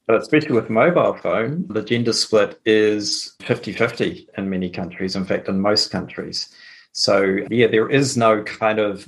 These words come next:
bias either way with gaming. And I think with mobile especially, the, the female audience is, is sort of significantly larger,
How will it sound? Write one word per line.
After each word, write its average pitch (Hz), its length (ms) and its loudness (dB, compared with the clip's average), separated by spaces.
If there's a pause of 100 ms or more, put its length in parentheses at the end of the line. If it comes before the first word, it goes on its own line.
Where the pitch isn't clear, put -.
bias 101 580 2
either 98 280 0
way 131 640 0 (120)
with 107 280 -2
gaming. 107 420 0
And 101 120 -4
I 104 60 -2
think 120 300 0
with 113 200 0
mobile 120 500 4
especially, 98 840 -2 (100)
the, 95 640 -2
the 92 100 -8
female 104 520 0
audience 95 440 -2
is, 92 360 -6
is 92 420 -4 (160)
sort 107 160 2
of 127 100 -14 (240)
significantly 113 560 0
larger, 95 560 0